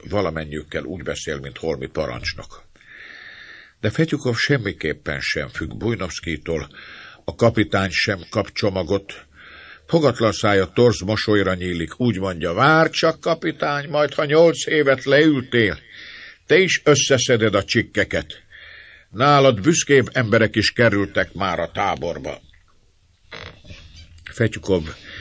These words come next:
saját magáról ítél, meg lehet, a sorhajó kapitány állja majd a sarat.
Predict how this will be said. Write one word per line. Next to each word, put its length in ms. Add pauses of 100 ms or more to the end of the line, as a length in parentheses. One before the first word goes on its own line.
(460)
saját 480
magáról 600
ítél, 380
meg 180
lehet, 220
a 60
sorhajó 480
kapitány 680
állja 320
majd 300
a 60
sarat. 400